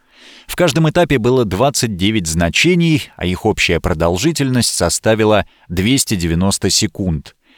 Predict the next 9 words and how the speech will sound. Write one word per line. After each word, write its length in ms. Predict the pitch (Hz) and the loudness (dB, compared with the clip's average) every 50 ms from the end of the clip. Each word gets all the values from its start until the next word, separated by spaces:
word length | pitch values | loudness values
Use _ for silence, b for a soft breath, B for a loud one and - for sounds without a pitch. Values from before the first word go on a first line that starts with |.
| b b b b b b | b b b b b b
Анализировались 960 | - 90 98 101 117 135 123 143 180 185 170 165 151 147 135 - - - - - | -2 0 2 2 2 2 2 2 0 2 2 2 2 2 2 2 0 -2 -4 -8
две 300 | 90 78 87 90 110 113 | -6 -4 0 0 0 2
группы 300 | 92 92 95 80 - 87 | 2 0 0 0 0 -2
сигналов – 680 | - - 98 101 131 139 120 80 67 - - - - _ _ _ _ _ | -2 -2 -2 -2 0 0 0 0 -2 -6 -12 -18 -20 _ _ _ _ _
в 120 | _ - - | _ -10 -6
правом 480 | - 90 104 131 131 147 151 151 135 - _ _ | -2 0 2 2 2 2 2 2 0 -2 _ _
и 100 | _ 120 | _ -2
левом 380 | 113 95 80 80 76 85 85 80 | 0 2 2 2 0 0 -2 0
полушариях. 800 | - 92 87 90 87 - - 85 78 71 71 64 - - _ | -2 -2 0 0 -2 0 0 0 0 -2 -4 -8 -10 -16 _